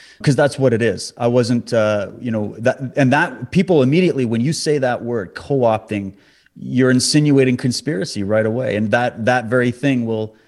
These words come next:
will make people go, "Well, it can't be." But is it that it can't be, or is it that we don't want it to be? And wh-, which one, you know, what, what really matters here? So when we talk about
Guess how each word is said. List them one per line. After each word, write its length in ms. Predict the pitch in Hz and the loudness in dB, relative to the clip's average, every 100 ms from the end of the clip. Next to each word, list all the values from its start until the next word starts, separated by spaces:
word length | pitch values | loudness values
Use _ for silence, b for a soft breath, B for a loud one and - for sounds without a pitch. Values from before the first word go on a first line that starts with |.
| b b | b b
will 100 | 123 | 2
make 180 | 123 113 | 2 2
people 200 | 127 117 | 2 2
go, 80 | |
"Well, 240 | 113 110 107 | 2 2 0
it 100 | 107 | -2
can't 300 | 131 113 107 | -6 -4 0
be." 180 | 147 127 | 2 4
But 260 | 110 - B B B - | 2 0 B B B 2
is 180 | 220 | 2
it 180 | 254 233 | 2 2
that 140 | 196 185 | 2 2
it 140 | - | 0
can't 280 | - 151 - | 0 0 2
be, 160 | 139 | 2
or 100 | 139 | 4
is 140 | 131 120 | 2 0
it 140 | 123 | -2
that 180 | 120 117 | -2 -2
we 100 | 113 | -4
don't 200 | 104 107 | -6 -6
want 280 | 95 92 82 | -6 -6 -6
it 120 | - | -10
to 80 | - | -12
be? 280 | 65 58 _ _ - | -14 -16 _ _ -2
And 180 | 117 117 | 0 2
wh-, 140 | 156 | 2
which 260 | 156 175 - | 2 2 2
one, 540 | 147 143 131 123 - B B | 4 4 4 0 -6 B B
you 100 | - | -2
know, 60 | 135 | 2
what, 240 | 131 156 | 2 2
what 180 | 147 156 | 2 0
really 260 | 160 156 139 | 2 2 4
matters 420 | 117 107 95 82 | 2 -2 -6 -8
here? 120 | 87 | -10
So 200 | 78 127 | -4 -2
when 340 | 120 123 135 139 | -2 0 2 4
we 80 | |
talk 300 | 131 165 202 | 2 0 -2
about 400 | 185 143 127 - | 2 2 2 -2